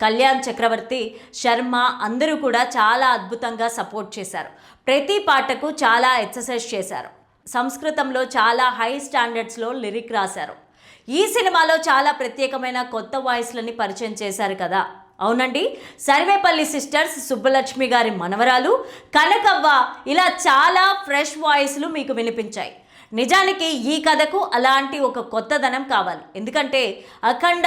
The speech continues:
మ్యూజిక్ ఎలా ఉంటుందో ఆడియన్స్కి అవగాహన ఉంది. దాంతో తాండవానికి వచ్చేసరికి ఎక్స్పెరిమెంట్స్ కూడా చేశాం. "కొత్త ప్రతిభని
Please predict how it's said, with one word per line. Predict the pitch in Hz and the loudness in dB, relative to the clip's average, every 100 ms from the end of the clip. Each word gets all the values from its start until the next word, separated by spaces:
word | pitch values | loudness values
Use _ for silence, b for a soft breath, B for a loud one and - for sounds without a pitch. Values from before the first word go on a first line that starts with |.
| 311 | 2
మ్యూజిక్ | 269 254 233 285 285 | 2 -2 -2 -4 -4
ఎలా | 220 208 240 254 | -2 2 4 4
ఉంటుందో | 240 226 220 220 262 - | 0 -4 -4 -2 -2 -2
ఆడియన్స్కి | 208 220 254 254 233 - 285 - | -2 0 0 -4 -6 -8 -8 -2
అవగాహన | 196 220 233 208 214 | -2 0 -2 -2 -6
ఉంది. | 214 165 - b b b 208 | -8 -10 -18 b b b 2
దాంతో | 247 294 285 285 254 | 2 2 2 2 2
తాండవానికి | 269 233 254 294 311 311 302 294 | 2 2 2 2 2 2 2 0
వచ్చేసరికి | 269 285 269 269 247 269 415 - B B - | -2 0 -2 -2 -4 -6 -8 -8 B B -4
ఎక్స్పెరిమెంట్స్ | 277 - - 415 392 349 302 - | -4 -4 2 4 4 0 -2 -10
కూడా | 311 294 294 302 | -4 0 0 0
చేశాం. | 240 180 - - b b b - | -4 -6 -10 -14 b b b 2
"కొత్త | 330 359 - 453 440 | 2 2 2 2 2
ప్రతిభని | 285 285 269 277 294 269 269 | -2 -2 0 0 0 -4 -8